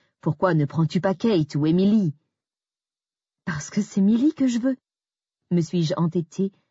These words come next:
consciente que ma sœur nous observait avec anxiété. Un lourd silence est tombé. « Dans ce cas », a fini par concéder Jack avec un sourire en tendant le bras vers elle. «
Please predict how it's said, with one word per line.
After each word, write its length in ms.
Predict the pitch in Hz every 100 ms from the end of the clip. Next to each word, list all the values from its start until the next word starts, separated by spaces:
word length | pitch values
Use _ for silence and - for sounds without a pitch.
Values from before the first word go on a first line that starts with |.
| _ _ -
consciente 440 | 214 - 233 202
que 100 | 196
ma 140 | 160
sœur 280 | 160 214 196
nous 180 | 165 151
observait 460 | 160 - 160 156 151
avec 220 | 143 147
anxiété. 540 | 139 - 139 - 131 _ _ _ _ _ _ _ _ _ _ _ _ _
Un 60 | 196
lourd 220 | 220 226
silence 420 | - 208 185 165
est 140 | 160 -
tombé. « 280 | 139 127 127 _ _ _ _ _ _ _ _ _ _ -
Dans 160 | 151 147
ce 140 | -
cas », 300 | 165 160 165 - _ _ _ _ _ _ _ -
a 100 | 165
fini 300 | - 185 185
par 220 | 160 143
concéder 420 | 180 156 156 156
Jack 360 | 143 160 165 -
avec 240 | 147 151 151
un 60 |
sourire 460 | 147 160 147 156 180
en 100 | 160
tendant 300 | 156 156 165
le 100 | 143
bras 200 | 139 147
vers 200 | 139 131
elle. « 260 | 131 131